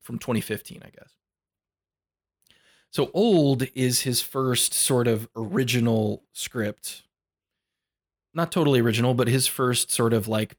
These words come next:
back to here are the kinds of, like, weird one-off projects that M. Night Shyamalan, you know, was kind of known for throughout the early two thousands. And, um,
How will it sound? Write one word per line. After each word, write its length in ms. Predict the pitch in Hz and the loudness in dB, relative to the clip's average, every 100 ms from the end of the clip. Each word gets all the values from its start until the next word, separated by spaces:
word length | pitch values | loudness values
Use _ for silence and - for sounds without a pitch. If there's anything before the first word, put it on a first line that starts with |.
| - | -6
back 320 | 113 104 - | -2 -2 -6
to 520 | - 113 107 101 98 101 _ | -10 -6 -4 -4 -8 -14 _
here 320 | _ 131 117 | _ 0 0
are 80 | 110 | 0
the 80 | 107 | -2
kinds 320 | - 104 98 | -6 -8 -8
of, 100 | 95 | -10
like, 220 | 110 104 | -12 -12
weird 460 | 98 101 98 95 101 | -10 -8 -6 -8 -10
one-off 360 | 98 95 92 - | -12 -12 -14 -20
projects 540 | - - - - - - | -12 -10 -8 -8 -8 -8
that 140 | 110 | -6
M. 80 | 98 | -4
Night 160 | 92 - | -6 -6
Shyamalan, 540 | - 101 - 76 - _ | -8 -10 -10 -12 -14 _
you 100 | - | -14
know, 80 | 85 | -14
was 140 | 104 | -14
kind 160 | - 104 | -14 -14
of 80 | 107 | -8
known 240 | 104 101 | -4 -6
for 240 | - 104 | -6 -8
throughout 260 | 110 - 107 | -6 -6 -6
the 80 | - | -8
early 200 | - - | -14 -14
two 160 | - | -18
thousands. 500 | - - - - _ _ _ _ - - _ _ _ _ _ _ - | -20 -20 -20 -20 _ _ _ _ -20 -20 _ _ _ _ _ _ -4
And, 460 | 151 156 156 143 - | 2 4 4 2 0
um, 400 | 151 160 160 156 | 0 2 4 2